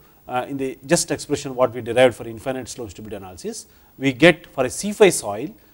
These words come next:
factor of safety is equal to C dash plus tan phi dash into cos square beta into gamma dash z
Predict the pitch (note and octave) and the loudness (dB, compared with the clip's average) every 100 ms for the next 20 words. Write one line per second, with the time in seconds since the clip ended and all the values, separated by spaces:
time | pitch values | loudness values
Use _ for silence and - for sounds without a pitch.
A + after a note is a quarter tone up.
0 | _ C3 B2+ E3 D#3 D3 D3 C#3 B2+ A#2 | _ -4 4 4 6 2 2 -6 -6 -10
1 | A#2+ - C#3 D3 D3+ C#3+ C#3 - _ - | -10 -10 -4 6 8 8 0 -20 _ -14
2 | D3 D#3+ - - _ _ - B2+ C#3 C#3 | -2 0 0 -8 _ _ -4 -2 0 2
3 | C#3 C3+ C#3 C3+ C#3 B2 B2+ A#2 B2 B2+ | 6 6 6 2 -14 -10 -8 -4 2 2
4 | - C3+ A2 A#2 A#2 B2 A#2+ _ _ _ | 2 -2 -2 -8 2 2 2 _ _ _
5 | C3+ C#3 D3 A#2+ A#2 B2+ A#2+ F#2+ - A#2+ | -10 4 4 4 2 2 0 -2 -2 0
6 | A#2 | 0